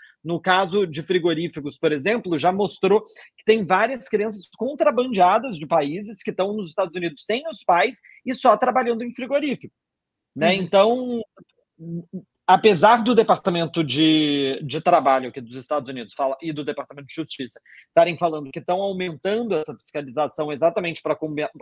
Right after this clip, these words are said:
Speaker 1: combater essa alta, eu acho que o problema, é, vai muito além. Eu acho que t-, n-, não tá dando conta, não tá sendo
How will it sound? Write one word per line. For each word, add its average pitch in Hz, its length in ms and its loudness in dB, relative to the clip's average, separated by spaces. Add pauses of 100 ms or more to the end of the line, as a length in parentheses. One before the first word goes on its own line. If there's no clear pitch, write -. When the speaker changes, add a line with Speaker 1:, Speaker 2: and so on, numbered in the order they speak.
Speaker 1:
combater 143 640 0
essa - 220 -2
alta, 170 480 0 (280)
eu 147 120 0
acho 170 220 2
que 208 60 -6
o - 20 -12
problema, 220 1120 -4
é, 151 580 -2
vai 175 240 0
muito 208 380 -4
além. 196 380 -2
Eu 147 120 -4
acho 143 300 -4
que 190 600 -2
t-, 151 80 -8 (200)
n-, 160 420 -8 (120)
não 190 300 6
tá 254 120 6
dando 220 300 4
conta, 185 340 4
não 135 140 -8
tá 170 160 6
sendo 170 480 2